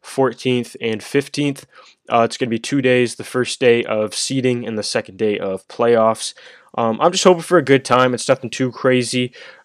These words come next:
um, but I think it'll be very fun. So that's happening. Um, hopefully it'll be out in time for people to book time off work so they can actually make it. Um, we're having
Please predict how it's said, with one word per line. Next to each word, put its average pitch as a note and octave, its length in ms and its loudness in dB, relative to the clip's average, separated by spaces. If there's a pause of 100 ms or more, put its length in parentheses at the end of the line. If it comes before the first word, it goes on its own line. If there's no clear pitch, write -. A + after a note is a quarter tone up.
um, A2+ 440 4
but A#2 100 2
I B2 100 6
think B2 220 -2
it'll A2+ 100 -4
be A2 120 -4
very A2+ 260 2
fun. B2+ 480 2 (240)
So - 160 -2
that's C3 240 2
happening. B2+ 540 2 (360)
Um, A2+ 480 2 (240)
hopefully C#3 340 2
it'll C3 140 2
be A#2+ 200 0
out A#2+ 200 2
in A2 100 -12
time A#2 420 0
for G#2+ 640 -2 (100)
people B2 260 -4
to A2 160 0
book G#2 240 -4
time A2 240 0
off G#2+ 180 -2
work A#2+ 220 -2
so - 120 -10
they A2 80 -2
can A2 140 -6
actually G#2+ 300 -8
make A2 320 -4
it. A2+ 180 -4 (380)
Um, G#2+ 260 -2
we're G#2+ 80 -6
having A2+ 760 -2